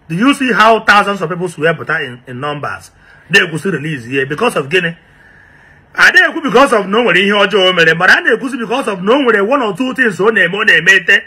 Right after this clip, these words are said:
Example, ndị a na-agwọ ọrịa, ma ọ bụ ndị a na-akpọje ụlọ ọgwụ, ma ndị a na-emere donation,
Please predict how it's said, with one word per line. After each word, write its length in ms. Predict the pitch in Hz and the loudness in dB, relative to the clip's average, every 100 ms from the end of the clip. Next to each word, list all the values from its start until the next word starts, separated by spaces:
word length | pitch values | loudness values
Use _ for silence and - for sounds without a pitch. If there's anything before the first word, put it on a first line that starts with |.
| - _ _ _ - | -14 _ _ _ 0
Example, 640 | 208 180 262 277 220 185 | 0 2 -2 -4 -4 -6
ndị 140 | 214 220 | -2 0
a 120 | 220 | 2
na-agwọ 400 | 165 151 180 185 | 0 -2 -2 0
ọrịa, 160 | 143 - _ - | 0 -4 _ -2
ma 120 | 165 | 0
ọ 120 | 160 | 0
bụ 80 | 165 | -2
ndị 160 | 208 208 | -4 2
a 100 | 220 | 2
na-akpọje 320 | 190 151 185 | 2 -4 -6
ụlọ 120 | 202 170 | -4 -4
ọgwụ, 80 | 147 | -6
ma 80 | 143 | -2
ndị 80 | 214 | 0
a 20 | |
na-emere 220 | 190 185 190 | 0 -2 -2
donation, 400 | 170 190 160 | -2 -2 -4